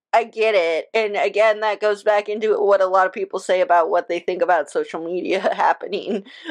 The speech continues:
for Gen Zers and <laughs> what we can get canceled for,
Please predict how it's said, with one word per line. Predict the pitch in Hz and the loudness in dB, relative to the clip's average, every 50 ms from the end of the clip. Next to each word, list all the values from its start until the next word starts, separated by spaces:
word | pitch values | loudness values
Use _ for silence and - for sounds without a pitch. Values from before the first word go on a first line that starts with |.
| - - 240 | -14 -14 -8
for | 233 214 214 196 | -2 0 0 0
Gen | 190 190 196 196 196 202 196 | 0 0 -2 -2 -2 -2 -4
Zers | 190 202 220 214 196 175 170 170 175 180 202 196 185 | -4 -2 0 2 2 2 2 2 2 0 0 0 -2
and | 190 233 262 | -2 -2 0
<laughs> | |
what | 262 240 247 240 226 240 | 0 0 0 -2 -2 -4
we | 254 240 | -8 -10
can | - 220 233 254 226 | -8 -8 -6 -2 -2
get | 202 190 190 - | -2 -2 -2 -2
canceled | 175 180 185 196 196 196 185 185 185 214 220 220 | -2 0 0 0 -2 -2 -4 -4 -4 -4 -4 -2
for, | 208 170 160 156 165 190 | 0 2 2 2 0 -2